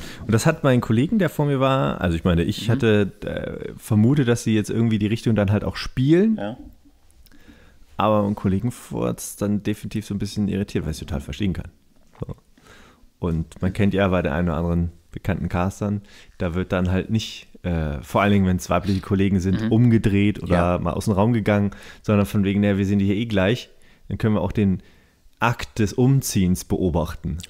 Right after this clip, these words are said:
Speaker 2: Und filmen.
Speaker 1: Und sabbern.
Speaker 2: Hm. Ja, ich habe jetzt auch schöne Testimonials gerade noch gelesen beim Wegklicken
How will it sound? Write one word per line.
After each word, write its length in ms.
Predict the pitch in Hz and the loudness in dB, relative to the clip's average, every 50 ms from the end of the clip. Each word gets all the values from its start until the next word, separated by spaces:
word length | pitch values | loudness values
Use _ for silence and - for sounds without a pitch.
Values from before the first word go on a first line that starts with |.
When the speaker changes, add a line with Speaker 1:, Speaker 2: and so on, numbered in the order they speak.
| - | -4
Speaker 2:
Und 180 | - 123 117 107 | -2 0 0 0
filmen. 600 | - - - 127 123 120 110 95 92 95 101 110 - - - - | -2 -2 2 2 4 4 4 4 2 2 0 -2 -6 -12 -10 -4
Speaker 1:
Und 220 | - 92 92 87 | -2 -2 -2 -2
sabbern. 460 | 87 98 95 95 80 - - - - - - - _ _ _ _ _ | 0 0 0 0 0 -2 -6 -6 -10 -14 -16 -20 _ _ _ _ _
Speaker 2:
Hm. 200 | - - 98 107 - _ _ _ _ - - - - - - - - - - - - - - - - - - - - - - - - - | -16 -16 -14 -16 -18 _ _ _ _ -20 -20 -20 -20 -20 -20 -20 -20 -20 -20 -20 -20 -20 -20 -20 -20 -20 -20 -20 -20 -20 -20 -18 -16 -8
Ja, 100 | - - | -6 0
ich 100 | 101 151 | 2 4
habe 100 | 151 165 | 6 6
jetzt 140 | 143 135 147 | 6 6 4
auch 120 | 135 - | 2 2
schöne 340 | - - 156 156 147 139 - | 2 4 4 6 6 4 4
Testimonials 720 | - 127 117 - - 120 110 107 123 135 123 98 92 - - | 2 0 0 2 4 6 6 6 6 4 4 2 2 0 -2
gerade 220 | - 95 92 101 | -2 -2 0 0
noch 140 | 95 92 - | -2 -4 -2
gelesen 360 | - 98 92 92 90 - 92 | -2 -2 -2 -2 -4 -4 -4
beim 180 | 90 90 87 - | -6 -6 -6 -8
Wegklicken 480 | 98 - - - 107 - - 98 95 | -10 -10 -10 -10 -10 -8 -8 -8 -10